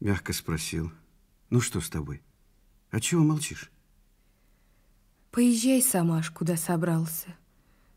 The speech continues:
Speaker 2: сказала жена спокойно, и даже какая-то виноватость послышалась ему в её голосе. «Поезжай, всё будет хорошо».
Speaker 1: Действительно,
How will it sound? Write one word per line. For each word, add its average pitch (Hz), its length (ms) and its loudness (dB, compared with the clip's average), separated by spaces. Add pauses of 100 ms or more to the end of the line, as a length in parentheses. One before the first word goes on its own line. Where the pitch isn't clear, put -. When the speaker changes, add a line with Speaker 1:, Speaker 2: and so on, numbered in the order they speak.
Speaker 2:
сказала 165 480 0
жена 165 260 2
спокойно, 170 640 0 (320)
и 190 80 0
даже 180 220 4
какая-то 180 460 -2
виноватость 180 680 0
послышалась 160 640 -4
ему 160 200 2
в 156 60 0
её 156 220 2
голосе. 156 580 -2 (640)
«Поезжай, 175 720 2 (560)
всё - 200 -2
будет 185 260 0
хорошо». 160 580 -2 (1400)
Speaker 1:
Действительно, 104 800 6